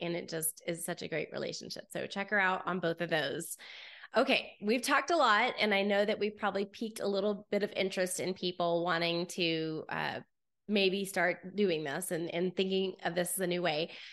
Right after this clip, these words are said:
I always like to leave my guests empowered. We've educated them, we've talked to them about podcasting and what this looks like and podcast guesting. What is one tactical and practical step that they could do today, just this week,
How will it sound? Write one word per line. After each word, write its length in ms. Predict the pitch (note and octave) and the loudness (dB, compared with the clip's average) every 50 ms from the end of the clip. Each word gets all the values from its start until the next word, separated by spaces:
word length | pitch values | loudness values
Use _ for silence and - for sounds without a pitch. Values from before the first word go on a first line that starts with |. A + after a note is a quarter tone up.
| - - - - | -16 -14 -6 0
I 140 | - G3+ G#3 | 2 4 6
always 300 | G#3+ A3+ B3 C4+ D4+ C#4+ | 6 8 6 6 6 4
like 160 | C#4+ C#4+ C#4+ | 2 0 0
to 80 | - D4 | -2 -4
leave 260 | B3+ B3 A#3 A3+ A3 | 0 0 0 0 0
my 140 | A3+ G#3+ G#3 | 0 0 2
guests 260 | G3+ F3 F3 - - | 2 0 0 0 0
empowered. 460 | F#3 F#3 - - F3 D#3+ C#3+ D3 D3+ | -2 0 0 0 0 0 0 -2 0
We've 160 | D#3 D#3+ D#3+ - - | 0 0 0 0 0
educated 540 | G#3 G3+ A3 A#3 - - C4 A#3+ A#3+ A#3 G#3 | 0 0 0 -2 -2 0 2 2 2 2 2
them, 360 | A3 G#3+ G#3 G#3 G3+ G3+ G3 | 2 2 2 2 0 0 0
we've 220 | F3+ E3+ D#3+ - | -2 -2 -4 -4
talked 400 | - - - A3+ G#3+ A3 - - | -6 -2 0 0 0 0 -4 -6
to 160 | - A3 G#3 | -2 0 0
them 180 | F#3+ G3 G3+ G3+ | 2 2 2 2
about 320 | F#3+ F3+ F#3 F3+ F#3 F3+ - | 2 2 2 2 0 0 0
podcasting 580 | G3 F#3 F#3+ - - F#3+ E3+ F3 - F3+ E3+ | -2 -2 -2 -2 -2 -4 -4 -2 -2 -4 -4
and 100 | E3+ E3+ | -2 -2
what 100 | E3+ E3 | -2 -2
this 180 | - E3+ D#3+ - | -2 -4 -4 -2
looks 200 | E3+ E3+ E3 - | -4 -4 -2 0
like 320 | E3+ D3+ D3+ D#3 D#3 - - - - - - _ _ - | 0 2 2 0 0 -4 -8 -20 -20 -20 -20 _ _ 0
and 140 | G3 G#3+ | 0 2
podcast 440 | G#3 - G#3 F#3+ F#3+ G3+ F#3 F3+ - | 2 2 0 0 0 0 0 0 0
guesting. 440 | - F#3 F3 - F3 E3 D#3+ E3 E3+ - - - - - - - - _ | -2 -2 -2 0 -2 -2 -2 -2 -4 -6 -10 -18 -18 -18 -20 -20 -16 _
What 300 | - G#3 A3 B3+ C4+ D4 | -4 2 4 6 6 6
is 200 | E4 E4+ E4+ - | 4 2 2 0
one 300 | C4+ B3 B3 B3 A#3+ B3+ | 0 2 2 2 2 0
tactical 760 | B3 - - A3+ A3+ B3 - - - A#3 A3+ A#3+ A#3+ A#3+ A#3+ | -2 -2 0 0 0 0 0 -2 -6 -4 -2 -2 0 2 2
and 220 | - - F3+ F#3+ F#3+ | 2 0 0 -2 -2
practical 560 | - G3+ D#3+ F3 F3+ - G3 F#3+ - G3 G3 | -2 -2 -2 -2 -2 -6 -6 -4 -2 -4 -2
step 300 | F#3+ - - F3 E3+ - - | -2 -2 -2 -2 -2 -2 -4
that 180 | - E3+ F3+ - | -6 -6 -2 0
they 140 | E3+ F3 E3+ | 0 0 0
could 220 | - F#3+ F3+ E3 | -2 -4 -6 -4
do 200 | - F3 F3 E3+ | -4 -4 -4 -4
today, 720 | E3 - - F#3+ E3+ E3 - E3 D#3 B2 B2 A2+ D3 D#3 | -4 -8 -8 -8 -8 -4 -2 0 0 0 0 -2 -6 -4
just 280 | - - G#3+ G#3+ G#3+ - | 0 0 0 0 0 -2
this 220 | - A3 A3 A3 | -2 -2 -2 -2
week, 340 | G3+ F3 D3+ B2+ - - - | -2 -4 -4 -4 -6 -10 -16